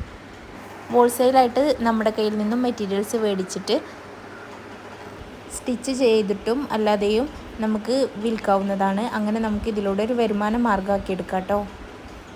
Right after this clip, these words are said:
ഈദിൻ്റെ കളക്ഷൻസാണ് വന്നിട്ടുള്ളത്. പെട്ടെന്ന് സ്റ്റോക്ക് ഔട്ടായി പോകുന്നുണ്ട്. എത്രയും പെട്ടെന്ന് ഓർഡർ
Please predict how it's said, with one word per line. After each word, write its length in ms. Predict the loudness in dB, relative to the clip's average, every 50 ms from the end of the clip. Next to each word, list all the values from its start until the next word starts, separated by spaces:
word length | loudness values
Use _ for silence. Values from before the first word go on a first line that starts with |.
| -18 -18 -14 -8 -4 -2
ഈദിൻ്റെ 340 | -2 0 2 2 4 4 6 6
കളക്ഷൻസാണ് 720 | 6 6 6 4 0 -2 -4 -2 0 0 0 0 2 0 0 2
വന്നിട്ടുള്ളത്. 600 | 2 2 2 0 -2 -4 -2 0 0 0 0 0 -2 -2 -4 -8 -16 -18 -18 -18 -18 -18 -16 -16 -16 -16 -18 -18 -18 -18 -18 -18 -18 -18 -18 -18 -12 -2 2
പെട്ടെന്ന് 360 | 2 2 2 2 0 2 0 0
സ്റ്റോക്ക് 300 | 0 0 0 2 2 2 2
ഔട്ടായി 240 | 2 4 2 0 2 4
പോകുന്നുണ്ട്. 760 | 2 2 4 2 0 0 -2 -2 -2 -4 -4 -2 0 2 2 2 2 0 -4 -10 -16 -16 -16 -16 -16 -10 -6 -6 -4
എത്രയും 280 | -2 0 2 2 4 4
പെട്ടെന്ന് 320 | 2 2 0 0 0 0 0 2 2 2
ഓർഡർ 200 | 2 2 2